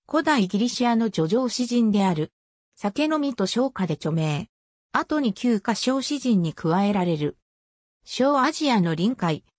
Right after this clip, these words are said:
イオニアの都市、テオス川口近くのトラケアの沿岸に逃亡し、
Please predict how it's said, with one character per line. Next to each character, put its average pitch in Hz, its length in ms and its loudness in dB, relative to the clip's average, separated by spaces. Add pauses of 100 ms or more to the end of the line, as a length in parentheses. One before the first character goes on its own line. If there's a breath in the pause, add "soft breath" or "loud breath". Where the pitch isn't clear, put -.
イ 202 160 2
オ 277 100 2
ニ 311 140 0
ア 233 80 4
の 175 140 2
都 180 120 -2
市、 160 280 -4 (240)
テ 185 160 2
オ 269 100 0
ス - 140 -8
川 240 320 -2
口 277 240 -4
近 - 260 -2
く 220 140 0
の 196 100 2
ト 208 140 0
ラ 254 140 2
ケ 214 180 0
ア 170 80 2
の 156 100 0
沿 175 220 0
岸 240 160 0
に 220 180 0
逃 208 220 2
亡 185 200 2
し、 - 300 -4